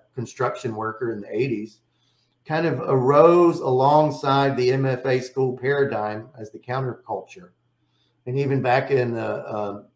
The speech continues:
epic days, you know, there was popular poetry and court poetry. And as I traveled around in each little town,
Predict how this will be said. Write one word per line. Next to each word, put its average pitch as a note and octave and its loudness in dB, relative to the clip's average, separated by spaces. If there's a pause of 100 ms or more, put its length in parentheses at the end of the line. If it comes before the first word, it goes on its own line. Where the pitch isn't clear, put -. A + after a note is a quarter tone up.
epic C3+ -2
days, G#2 -6
you B2 -16
know, G#2+ -10
there G#2 -2
was G2 -8
popular G#2+ -2
poetry A2 -6 (100)
and - -20
court C3+ -2
poetry. F#2 -14 (720)
And B2 -4
as C#3 -2
I B2+ 4
traveled D3 4
around C#3+ 4
in B2 -2
each D3 -6
little C#3 2
town, B2+ -2